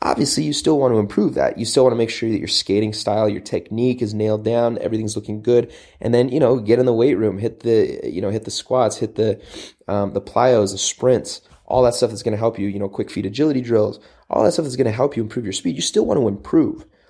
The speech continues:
But if you've got really good hands, really nice dangles,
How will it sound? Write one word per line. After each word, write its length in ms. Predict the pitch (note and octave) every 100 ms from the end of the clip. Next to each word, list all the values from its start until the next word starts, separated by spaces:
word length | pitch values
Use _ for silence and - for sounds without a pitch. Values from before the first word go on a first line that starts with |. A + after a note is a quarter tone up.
| _ _ _
But 160 | C3 B2+
if 100 | B2
you've 140 | G3
got 160 | A#3+ E3+
really 180 | D3+ C#3+
good 140 | C3
hands, 560 | G#2+ A#2 D3 B3 - - _
really 280 | G#2+ B2+ D3+
nice 260 | C#3 C#3 -
dangles, 460 | A#2 C#3+ F3+ G3+